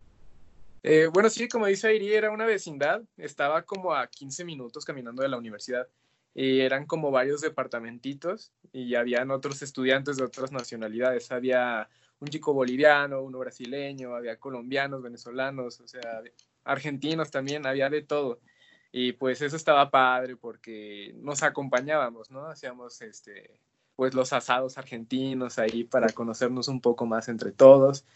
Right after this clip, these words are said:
y pues estaba muy bien, la cercanía de la universidad con nuestra casa estaba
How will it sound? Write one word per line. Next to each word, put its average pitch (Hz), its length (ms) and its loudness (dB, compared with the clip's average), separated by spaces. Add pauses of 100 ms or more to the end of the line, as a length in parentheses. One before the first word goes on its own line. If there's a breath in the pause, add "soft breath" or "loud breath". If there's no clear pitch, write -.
(320 soft breath)
y 127 280 10
pues 131 160 8
estaba 156 260 12
muy 180 200 6
bien, 165 220 0 (140)
la 139 160 6
cercanía 131 460 2
de 151 60 6
la 165 80 4
universidad 120 440 2
con 151 160 -4
nuestra 120 300 -2
casa 156 400 0 (120)
estaba 120 580 -2